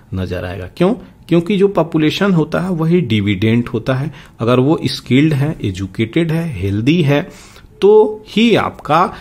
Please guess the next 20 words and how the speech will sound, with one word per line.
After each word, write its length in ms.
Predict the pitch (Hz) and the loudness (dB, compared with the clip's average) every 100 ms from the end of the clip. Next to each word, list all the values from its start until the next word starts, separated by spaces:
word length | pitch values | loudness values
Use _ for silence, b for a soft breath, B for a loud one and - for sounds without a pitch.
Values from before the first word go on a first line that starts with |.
| B B - | B B -12
ग्रोथ 480 | 98 117 156 185 | 0 4 4 2
हो 220 | - - 98 | -2 -6 -4
पाएगा, 360 | 95 90 95 | -4 -4 -2
आपकी 420 | 131 - 131 - | 0 0 -2 -2
जीडीपी 440 | 110 107 104 113 147 | 0 2 0 2 2
ग्रोथ 260 | 117 113 | 2 2
करेगी, 460 | 113 117 104 104 117 | 2 0 0 2 2
आपकी 280 | 101 92 110 | 0 -2 -8
कंट्री 420 | 104 98 95 143 | -4 -4 0 0
ग्रोथ 260 | 123 95 98 | 0 -2 -4
करेगी, 440 | - 98 98 110 | -2 -2 0 0
डेवलपमेंट 800 | 117 104 95 101 - 110 151 190 | 0 -2 -2 -6 -2 0 2 0
हो 160 | - - | -6 -8
पाएगा। 340 | - 107 123 | -6 -6 -6
ऐसा 360 | - 135 135 175 | 0 0 2 2
बोलें 300 | 143 147 127 | 2 2 2
डेवलपमेंट 520 | 107 110 117 147 - | 2 0 0 -4 -4
तो 80 | 139 | -8
सही 220 | 101 85 | -8 -10
रहेगा। 320 | 85 92 101 | -10 -12 -16